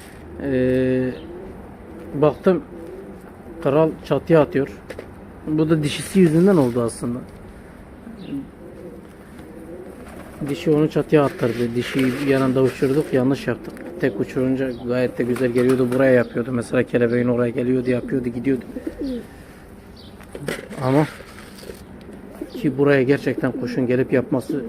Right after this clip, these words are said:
imkansız gibi bir şey ama kral bunu başarmıştı. Yapıyordu, geliyordu, bir iki yapıyordu.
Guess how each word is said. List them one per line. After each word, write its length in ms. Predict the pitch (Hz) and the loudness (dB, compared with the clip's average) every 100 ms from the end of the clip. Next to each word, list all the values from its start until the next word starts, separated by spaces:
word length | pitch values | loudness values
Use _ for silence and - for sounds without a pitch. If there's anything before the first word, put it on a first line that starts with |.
| 131 | -6
imkansız 520 | 123 - 131 - 135 | -6 -4 -6 -6 -6
gibi 180 | 127 127 | -2 -2
bir 60 | |
şey 160 | 120 156 | -2 0
ama 160 | 151 147 | 0 0
kral 300 | 143 135 131 | -2 -2 0
bunu 200 | 135 151 - - - - 277 240 | 0 -2 -4 -10 -8 -6 -2 2
başarmıştı. 680 | 139 - 139 147 - 139 - - 262 262 - - - - - | 2 2 2 2 0 -4 -4 -8 -8 -8 -10 -14 -14 -8 0
Yapıyordu, 360 | 135 - 127 | 2 4 4
geliyordu, 320 | 120 123 127 127 123 120 120 | 6 6 6 4 0 0 0
bir 100 | 123 | 2
iki 240 | 123 - | 2 2
yapıyordu. 520 | 127 - 143 131 - | 0 2 0 0 -6